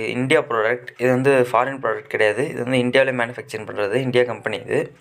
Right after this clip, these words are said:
இது வந்து நம்ம எதுக்கு வந்து mostly நம்ம யூஸ் பண்ணிக்கலாம் அப்படின்னு பார்த்தீங்கன்னா வந்து, ஃபிங்கர் பிரிண்ட் ஆத்தென்டிகேஷன்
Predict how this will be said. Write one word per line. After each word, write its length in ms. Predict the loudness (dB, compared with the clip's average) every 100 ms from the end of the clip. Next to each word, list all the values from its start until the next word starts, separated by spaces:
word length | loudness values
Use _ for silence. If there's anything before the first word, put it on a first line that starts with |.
| _ _ -20 -20 -20 -20 -2
இது 100 | 2
வந்து 140 | 4 2
நம்ம 140 | 2
எதுக்கு 200 | 2 2
வந்து 140 | 0 2
mostly 220 | 0 0 -2
நம்ம 160 | 0
யூஸ் 140 | -2 -4
பண்ணிக்கலாம் 320 | -4 -2 0
அப்படின்னு 240 | 0 -2 -4
பார்த்தீங்கன்னா 320 | -4 -2 -2 -2
வந்து, 180 | 0 -2 -2 -14 _ _ _ _ _ _ _ _ _ _ _ _ _ _ _ _ _ _ _
ஃபிங்கர் 280 | -2 0 0
பிரிண்ட் 200 | 0 0
ஆத்தென்டிகேஷன் 600 | 0 -2 -4 -4 -6 -10